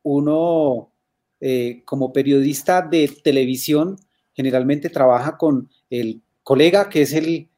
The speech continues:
el, el camarógrafo, y, y a veces con el asistente y con el editor, y todo es trabajo en equipo, en llave, en,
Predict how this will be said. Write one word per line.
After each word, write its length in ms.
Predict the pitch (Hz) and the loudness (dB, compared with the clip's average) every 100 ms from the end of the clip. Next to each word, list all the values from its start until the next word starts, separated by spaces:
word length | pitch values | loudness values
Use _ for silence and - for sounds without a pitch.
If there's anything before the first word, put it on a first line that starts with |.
| _ | _
el, 360 | 123 113 107 - | -8 -6 -6 -8
el 280 | 156 113 104 | -8 -8 -6
camarógrafo, 800 | - 117 120 170 190 190 196 185 | -6 0 4 4 4 2 2 2
y, 320 | 151 127 110 - _ _ | 2 -2 -4 -10 _ _
y 440 | - 117 113 107 110 _ | -6 -4 -2 -4 -10 _
a 120 | 156 | -2
veces 360 | 131 131 143 160 | 2 2 0 -2
con 160 | 156 139 | 2 4
el 80 | |
asistente 720 | 117 - - 160 190 196 190 165 | 2 -2 -2 2 2 4 4 4
y 160 | 131 | 2
con 220 | - 123 | 0 0
el 100 | 117 | 0
editor, 420 | 113 110 185 196 - | -2 2 2 2 -2
y 60 | 147 | 0
todo 260 | 139 151 | 4 4
es 100 | 165 | 4
trabajo 560 | 165 165 156 147 165 - _ _ | 4 4 4 4 0 -2 _ _
en 120 | 127 | -6
equipo, 340 | 117 120 120 127 | -4 -4 -2 0
en 80 | 131 | 4
llave, 280 | 202 156 110 | 4 4 0
en, 240 | 110 | -4